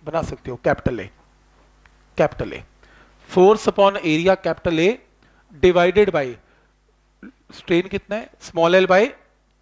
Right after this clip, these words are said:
capital L। स्मॉल एल का मतलब increase in length upon original length। क्या ये point clear है? तो small एल by capital को ठीक तरह करके लिखोगे, force by area, small L by capital ऊपर चला गया,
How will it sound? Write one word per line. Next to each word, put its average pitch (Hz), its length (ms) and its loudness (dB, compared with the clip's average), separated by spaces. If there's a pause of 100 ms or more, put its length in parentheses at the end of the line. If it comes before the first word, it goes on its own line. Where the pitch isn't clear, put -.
capital 117 360 -14
L। - 120 -20 (120)
स्मॉल 160 300 -4
एल 175 80 0
का 175 120 0
मतलब 170 220 -4
increase 170 460 -8
in 185 160 -6
length 175 200 -2
upon 208 340 0 (320)
original 139 380 -8
length। - 300 -20 (640)
क्या 170 100 2
ये 180 80 0
point 185 240 -2
clear 180 300 -2
है? 196 120 -8 (720)
तो 208 100 2
small 196 400 2
एल 220 120 2
by 214 180 4
capital 196 340 0
को 208 120 -2
ठीक 185 260 -4
तरह 196 140 2
करके 190 240 -2
लिखोगे, 185 420 -2
force 175 320 -4
by 190 180 2
area, 175 300 -2
small 170 300 -2
L 180 120 2
by 185 120 2
capital 180 380 -2
ऊपर 170 200 -6
चला 180 220 -2
गया, 190 220 0